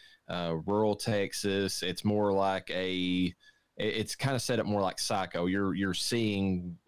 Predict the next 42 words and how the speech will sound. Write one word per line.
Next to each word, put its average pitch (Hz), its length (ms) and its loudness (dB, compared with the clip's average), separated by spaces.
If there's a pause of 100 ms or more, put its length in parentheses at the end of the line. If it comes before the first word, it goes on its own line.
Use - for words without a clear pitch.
you 98 160 0
know, 95 160 2
the, 87 240 -2
the 92 80 -4
craziness 92 680 0
in 87 120 0
Pearl, 87 420 0
like, 80 300 -2
as 82 220 -2
it 85 220 -4
develops 87 580 -2
and, 82 260 0 (140)
you 90 140 -4
know, 85 320 -2 (200)
the, 90 180 -2 (320)
before 95 300 0
she - 160 -2
became 87 640 2
the 85 160 0
character 85 540 -2
that 80 200 -4
you 87 180 2
watched 85 360 0
in 76 140 -4
X, 73 340 -6
the 80 140 -6
old 80 240 -2
lady 80 260 -2
in 69 120 -2
that 67 220 -6
one. 50 140 -12 (680)
Um, 87 520 0 (800)
has 110 180 0
a 117 40 2
lot 123 100 2
of - 60 -2
callbacks 101 680 2
to 90 320 0
some 87 220 0
older 95 320 2
films, 92 640 0
and, 87 180 0